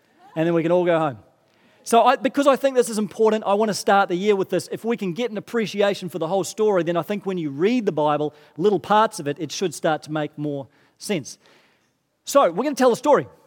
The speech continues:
uh, from beginning to end. And the way that I want to do this, there's a lot of ways of telling the story of Scripture,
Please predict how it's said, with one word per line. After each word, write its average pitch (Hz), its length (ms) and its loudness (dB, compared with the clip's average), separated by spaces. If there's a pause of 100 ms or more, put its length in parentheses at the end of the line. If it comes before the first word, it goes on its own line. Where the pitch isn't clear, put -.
(300)
uh, 180 240 0
from 190 200 -6
beginning 202 300 -2
to 220 100 -2
end. 208 160 -2
And 185 140 -4
the 190 80 2
way 269 260 4
that 285 120 2
I 254 80 4
want 226 160 0
to 180 40 -2
do 175 160 2
this, 139 120 -4
there's 247 140 -2
a 247 60 4
lot 214 200 4
of 196 80 2
ways 180 300 2
of 156 80 -6
telling 180 320 -2
the 160 80 -6
story 180 340 -2
of 151 80 -4
Scripture, 185 520 -4